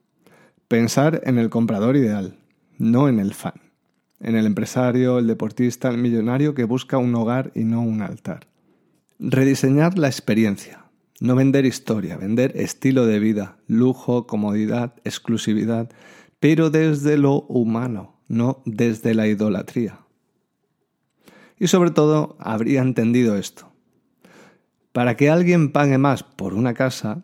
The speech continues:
y no tener que arrodillarte ante rebajas ridículas, tienes que aumentar el valor percibido en la cabeza de ese comprador ideal.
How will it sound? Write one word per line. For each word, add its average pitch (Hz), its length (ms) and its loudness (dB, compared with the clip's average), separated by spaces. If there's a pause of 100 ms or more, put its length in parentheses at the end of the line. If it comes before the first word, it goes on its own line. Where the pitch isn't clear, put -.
(160)
y 110 120 -2
no 110 160 0
tener 123 340 0
que 113 140 -4
arrodillarte 107 800 -4
ante 104 280 -10
rebajas 107 460 -6
ridículas, 113 640 -2 (520)
tienes 160 360 2
que 131 120 -2
aumentar 113 640 -2
el 110 200 -2
valor 98 440 -4 (180)
percibido 120 880 -2
en 104 220 -6
la 95 100 -8
cabeza 110 440 -4
de 113 140 -2
ese 113 220 -8
comprador 98 580 -10
ideal. 87 320 -14